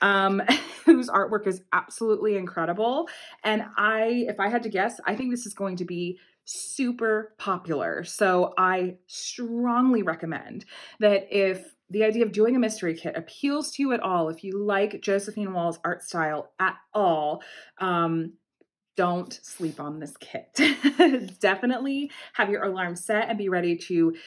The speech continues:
snatch it up, because the first two mystery kits that released in December did sell out and sold out relatively quickly. And I feel like I've seen a lot of people hunting for them, but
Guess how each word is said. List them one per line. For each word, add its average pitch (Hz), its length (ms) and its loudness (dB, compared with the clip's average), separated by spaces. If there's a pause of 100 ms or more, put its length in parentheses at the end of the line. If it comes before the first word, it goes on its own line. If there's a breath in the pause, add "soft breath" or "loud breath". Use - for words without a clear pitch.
(100)
snatch - 400 -4
it 208 60 0
up, 247 200 0
because 214 440 -2
the 185 340 -4
first 220 340 -2
two 269 140 0
mystery 254 400 -2
kits 262 240 -10
that 226 100 -6
released 202 320 -2
in 208 60 -4
December 196 600 -2 (360 loud breath)
did 220 260 4
sell 311 320 0
out 214 400 0
and 202 160 -4
sold 220 280 -4
out 262 200 -4
relatively 190 540 -2
quickly. 170 500 -4
And 165 140 -4
I 165 100 -2
feel 175 140 -6
like 185 160 -2
I've 196 120 0
seen 170 180 -10
a 170 100 -6
lot 165 300 -4
of 190 80 -6
people 240 240 -4
hunting 208 420 -4
for 151 240 -2
them, 147 320 -4 (400 loud breath)
but - 300 -2